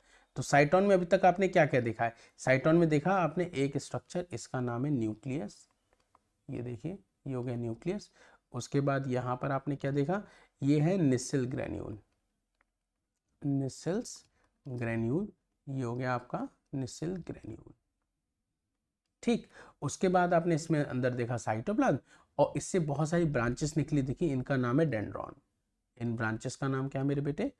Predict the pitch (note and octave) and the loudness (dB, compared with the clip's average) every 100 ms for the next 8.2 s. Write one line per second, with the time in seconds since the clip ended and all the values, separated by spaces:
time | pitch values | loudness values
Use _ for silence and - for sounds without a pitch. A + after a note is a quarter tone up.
0 | _ _ _ B2+ D#2+ C#2 - - - - | _ _ _ -10 -8 -8 -10 -14 -16 -20
1 | _ _ _ _ _ _ _ _ _ - | _ _ _ _ _ _ _ _ _ -10
2 | G2+ - - A#3 A3+ _ _ _ _ A#2+ | -10 -8 -8 -8 -12 _ _ _ _ -2
3 | B2 B2 B2 F#3+ A#3+ B3 B3+ B3+ A3+ G3 | 2 4 6 6 6 4 4 4 4 4
4 | F3+ G3 D#3 D3 C#3+ D3+ D3 B2 C3+ B2 | 6 4 4 4 2 -2 -2 0 0 0
5 | B2 B2 A#2 A#2+ A#2 A#2 A#2 A#2 G2+ - | -2 -2 -2 -2 -2 -2 -2 -6 -12 -18
6 | _ _ _ _ C3+ A#2+ B2 E3+ - D3 | _ _ _ _ -8 -6 -4 -4 -4 -4
7 | C#3+ - D3 C3+ C3 D3 C3+ C#3 E3+ D4+ | -2 -2 -2 0 -2 -2 -2 -2 0 4
8 | C#4+ A#2 | 2 0